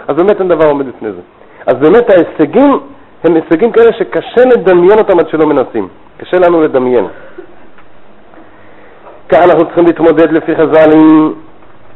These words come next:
עם בעיית ה-, השמחה בחיים. עבדו את השם בשמחה. עבדו את השם בשמחה זה... מצווה מאוד יסודית ומאוד קשה לנו היום לקיים אותה.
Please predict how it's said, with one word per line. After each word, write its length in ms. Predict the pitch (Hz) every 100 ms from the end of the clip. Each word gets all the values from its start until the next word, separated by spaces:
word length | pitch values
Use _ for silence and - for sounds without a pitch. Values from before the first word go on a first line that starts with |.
| - - - - - - - - - - - - - - - - - - - - -
עם 140 | 131
בעיית 380 | 123 120 123 -
ה-, 400 | 117 113 110 110
השמחה 680 | - 113 104 104 123 107 -
בחיים. 360 | 123 104 98 87
עבדו 200 | 98 135
את 80 | 131
השם 220 | 127 120
בשמחה. 440 | 117 113 98 104 - - - - - - - - - -
עבדו 180 | 113 165
את 80 | 220
השם 200 | 202 208
בשמחה 320 | 202 180 170 170
זה... 220 | 147 135 78 - - - - -
מצווה 280 | 110 107 143
מאוד 200 | 131 147
יסודית 420 | 143 - 104 123 113
ומאוד 720 | 113 117 113 110 - - 139 185
קשה 220 | 208 202
לנו 120 | 190
היום 160 | 175 170
לקיים 260 | - 135
אותה. 180 | 110 90